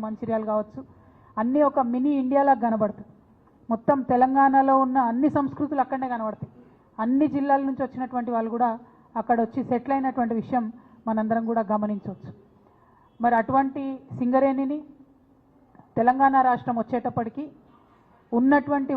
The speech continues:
ఉద్యోగులు పోకుండా, అప్పుడున్నటువంటి ఉద్యోగులు వయసు అయిపోతే వారు కావాలనుకుంటే వారి కుటుంబ సభ్యులకు ఉద్యోగం ఇచ్చే విధంగా సింగరేణి అనే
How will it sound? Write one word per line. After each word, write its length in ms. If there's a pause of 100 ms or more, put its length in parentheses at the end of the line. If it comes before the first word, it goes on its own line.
ఉద్యోగులు 440 (100)
పోకుండా, 440 (1120)
అప్పుడున్నటువంటి 680 (100)
ఉద్యోగులు 420 (320)
వయసు 300
అయిపోతే 440 (720)
వారు 180 (120)
కావాలనుకుంటే 800 (640)
వారి 240 (100)
కుటుంబ 240 (120)
సభ్యులకు 440 (260)
ఉద్యోగం 420
ఇచ్చే 180 (100)
విధంగా 300 (840)
సింగరేణి 500
అనే 100